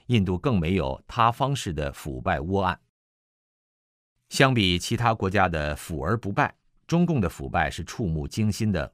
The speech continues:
溃烂式腐败。腐败成为中国社会生存规则的一部分，在人们心中已经被默默接受了。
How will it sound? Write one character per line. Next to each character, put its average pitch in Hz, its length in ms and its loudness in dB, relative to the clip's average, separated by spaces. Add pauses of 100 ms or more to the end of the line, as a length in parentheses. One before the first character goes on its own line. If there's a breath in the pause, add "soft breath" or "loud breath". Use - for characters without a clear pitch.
溃 127 280 0
烂 80 180 -2
式 69 160 -12
腐 57 180 -14
败。 65 160 -8 (840 soft breath)
腐 113 200 -2
败 151 280 4
成 107 160 -4
为 101 100 0
中 160 220 -2
国 82 160 -2
社 82 200 -2
会 80 220 -2
生 123 260 -2
存 90 220 -2
规 123 220 0
则 80 120 -6
的 78 120 -4
一 78 100 -4
部 131 180 -6
分， - 160 -10 (540)
在 113 160 2
人 98 160 2
们 113 100 2
心 110 240 2
中 113 260 2
已 82 120 -8
经 90 160 -2
被 82 320 0
默 127 240 -2
默 82 220 0
接 92 200 -2
受 73 260 -4
了。 50 80 -20